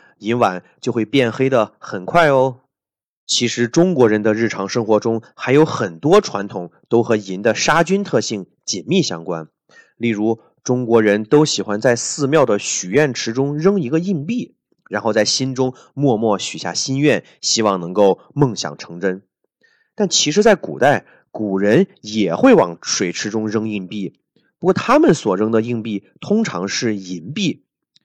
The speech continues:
这么做的目的就是给池中的水杀菌消毒，让池中水能够永葆新鲜，进而保证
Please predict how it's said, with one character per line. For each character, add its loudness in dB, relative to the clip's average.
这 4
么 4
做 2
的 2
目 -2
的 -4
就 -2
是 -6
给 -2
池 -4
中 0
的 6
水 -6
杀 0
菌 -2
消 0
毒， -12
让 0
池 -6
中 0
水 -2
能 -4
够 6
永 -4
葆 2
新 0
鲜， 2
进 0
而 4
保 4
证 2